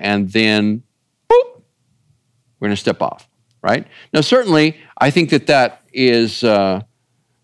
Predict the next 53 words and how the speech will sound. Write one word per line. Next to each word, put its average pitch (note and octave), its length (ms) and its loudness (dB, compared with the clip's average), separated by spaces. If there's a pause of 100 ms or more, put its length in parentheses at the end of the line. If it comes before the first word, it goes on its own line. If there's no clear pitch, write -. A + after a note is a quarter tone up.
(180)
perhaps B2+ 400 -2
a A#2 60 0
logical A2 600 0
way A2+ 140 2
to G#2+ 80 0
consider G#2+ 720 -2
your A#2 280 0
lifetime, G#2+ 800 0 (180)
right? C3+ 220 0
All A2+ 220 2
of A#2+ 80 0
us A#2 140 0
have G#2 160 0
a G2 40 0
lifetime. G#2 840 0
We B2 160 2
don't A2+ 160 0
know G2+ 80 -4
how G#2 120 0
long F#2+ 180 0
that's F2+ 180 -6
going F#2 220 -4
to F#2 60 -2
be. G2 380 -4 (760)
Um, E2+ 440 -6 (720)
and, F#2+ 480 -2
uh, F#2 240 0 (320)
you F#2 100 -8
know, G#2 260 -4
it F2+ 60 -16
could F#2 200 -6
be F#2+ 400 -2 (260)
fifty C#3+ 320 -2
years, B2+ 460 2
it G#2+ 100 -6
could G2 220 -6
be G2 260 -2
seventy-five C#3 800 -2
years, D#3+ 340 0
it D3+ 40 -12
could D3+ 120 -6
be C3+ 80 -2
ninety-five A#2+ 800 0
years, C3 240 -2
it - 60 -20
could C3 140 -4
be B2 280 -2
a A2+ 100 -6
hundred C3 280 0
and F#2+ 100 -4
five F2 320 0
years, D2 380 -10
okay? A2+ 360 -2